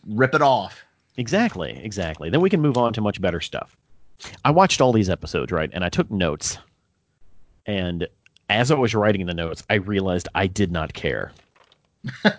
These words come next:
Speaker 2: So, so, like,
Speaker 1: Me
Speaker 2: I don't
Speaker 1: too.
Speaker 2: know if these notes are going to be even usable,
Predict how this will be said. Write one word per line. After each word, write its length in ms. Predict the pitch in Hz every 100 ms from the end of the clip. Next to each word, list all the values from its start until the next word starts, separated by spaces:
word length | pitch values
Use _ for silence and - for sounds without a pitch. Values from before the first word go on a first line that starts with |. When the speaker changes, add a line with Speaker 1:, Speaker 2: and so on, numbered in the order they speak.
| - _ _ _ _ _ - _ - _ -
Speaker 2:
So, 120 | -
so, 240 | - - 117
like, 180 | 110 113
Speaker 1:
Me 60 |
Speaker 2:
I 60 | 113
don't 140 | 139
Speaker 1:
too. 40 | 131
Speaker 2:
know 160 | 127
if 120 | 117
these 200 | 120 107
notes 320 | 107 104 101 -
are 160 | 92 87
going 500 | 95 98 98 101 104
to 100 | 98
be 360 | 92 101 98
even 360 | 95 95 90 87
usable, 600 | 82 87 101 104 117 139